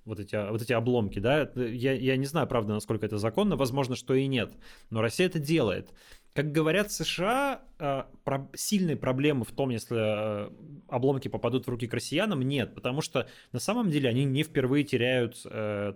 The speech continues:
этот Риппер. Они теряли его в Афганистане, в Йемене, в Ливии, и они теряли его в Сирии, где Россия активно участвует, и они совершенно уверены в том, что России уже передавались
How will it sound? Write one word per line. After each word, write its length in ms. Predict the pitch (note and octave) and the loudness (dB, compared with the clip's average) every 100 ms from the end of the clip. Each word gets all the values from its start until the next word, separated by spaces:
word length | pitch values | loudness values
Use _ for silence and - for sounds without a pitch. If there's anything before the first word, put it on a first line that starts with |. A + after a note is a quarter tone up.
| - | -8
этот 240 | A2 G#2 | -8 -4
Риппер. 400 | A2 G#2 F2 F#2+ - - - A#2 - | -2 -2 -4 -10 -14 -20 -20 -20 -8
Они 200 | B2 D#3 | -2 -2
теряли 380 | D#3+ E3+ E3 D3+ | 2 2 4 2
его 300 | C3+ C3+ B2+ | 2 2 4
в 80 | C3 | 2
Афганистане, 1040 | B2+ C3 C3 - - C#3+ B2+ A#2 A2+ A2 | 0 -2 -2 -4 -2 0 2 0 0 -2
в 60 | G#2 | -2
Йемене, 600 | G#2 A#2 C#3 B2+ A#2 G#2+ | -2 0 2 2 0 0
в 80 | A#2 | 0
Ливии, 520 | C3 C3+ A#2+ A2+ G#2+ | 0 0 2 2 2
и 160 | - | -2
они 160 | C#3 F3+ | -2 0
теряли 240 | A#3+ G#3+ | 0 2
его 160 | F#3 D#3 | 2 0
в 80 | - | -2
Сирии, 560 | - A#3+ A#3 A2+ F2 - - - | 0 2 4 2 0 -8 -20 -6
где 140 | B2 | 0
Россия 340 | B2+ B2+ C#3+ A2+ | 0 0 0 -2
активно 360 | - C3 A2+ | 0 -2 0
участвует, 680 | G#2 G2+ A2 - G#2 F#2+ - - - | -2 -2 -2 -4 -6 -6 -8 -18 -12
и 100 | - | -2
они 180 | C#3 F3 | 0 0
совершенно 480 | - D#3 - F#3 D#3 | -2 -2 0 2 2
уверены 360 | C3 D#3+ D#3 A#2 | 4 4 2 0
в 60 | |
том, 160 | C3+ B2+ | -2 -2
что 120 | - | 0
России 300 | A2+ - D3 | -2 0 0
уже 240 | B2+ A#2 | 0 2
передавались 640 | A2+ G#2+ G2+ G#2 G2+ G2+ | 0 0 2 2 2 0